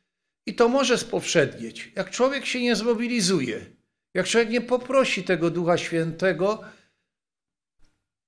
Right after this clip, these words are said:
to może przespać całą mszę. Ja muszę sobie zadać ten pewien trud.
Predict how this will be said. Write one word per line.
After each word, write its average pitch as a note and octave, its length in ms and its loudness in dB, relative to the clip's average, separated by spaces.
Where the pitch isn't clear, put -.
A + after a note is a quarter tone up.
to - 100 -12
może C4 240 -6
przespać - 500 -6
całą G#2+ 200 -8
mszę. - 340 -16
Ja G3+ 120 2
muszę A3+ 240 0
sobie A#3 220 0
zadać B3+ 400 4
ten F#3 140 2
pewien F#3 340 2
trud. E3+ 420 0